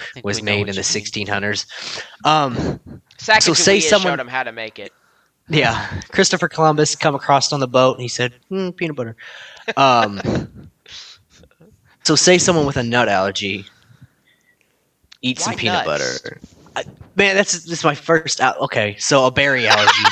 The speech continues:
Speaker 2: I don't know.
Speaker 3: <laughs> Just
Speaker 2: So
Speaker 3: an
Speaker 2: someone
Speaker 3: allergy.
Speaker 2: has an
Speaker 3: Okay.
Speaker 2: allergy, yes, an allergy to something. They're like, "Hey, this is, this is messing with me. I'm starting to feel funny," and stuff like that. And someone else is like, "Well, I feel fine."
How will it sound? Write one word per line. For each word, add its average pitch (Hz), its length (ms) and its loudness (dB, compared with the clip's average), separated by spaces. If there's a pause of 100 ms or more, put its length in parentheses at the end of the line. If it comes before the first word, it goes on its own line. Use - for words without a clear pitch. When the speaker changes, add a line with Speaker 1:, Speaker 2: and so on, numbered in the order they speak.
(120)
Speaker 2:
I 147 80 4
don't 160 140 2
know. 139 360 2 (520)
Speaker 3:
<laughs> - 60 -16 (1080)
Just 226 140 -2
Speaker 2:
So - 40 0
Speaker 3:
an 165 40 6
Speaker 2:
someone 151 60 2
Speaker 3:
allergy. 170 260 4
Speaker 2:
has 165 220 2
an 156 60 -6
Speaker 3:
Okay. - 20 2
Speaker 2:
allergy, 147 380 2
yes, 131 380 2
an 135 140 0
allergy 139 460 2
to 101 100 -8
something. 95 500 -6 (1300)
They're 131 180 4
like, 120 280 2
"Hey, 123 340 0 (100)
this - 140 -4
is, - 640 -4 (1000)
this 143 160 -2
is 110 100 -6
messing 151 300 0
with 135 160 -4
me. 143 80 2
I'm 127 80 0
starting 120 260 0
to - 60 -14
feel 127 200 0
funny," 117 420 -2
and 113 80 -6
stuff - 220 -6
like 113 120 -16
that. 101 320 0
And 104 100 -12
someone 110 320 -4
else 110 180 -2
is 101 120 -6
like, 101 260 -2 (1000)
"Well, 71 140 -4
I 110 180 4
feel 110 220 -4
fine." 107 500 -2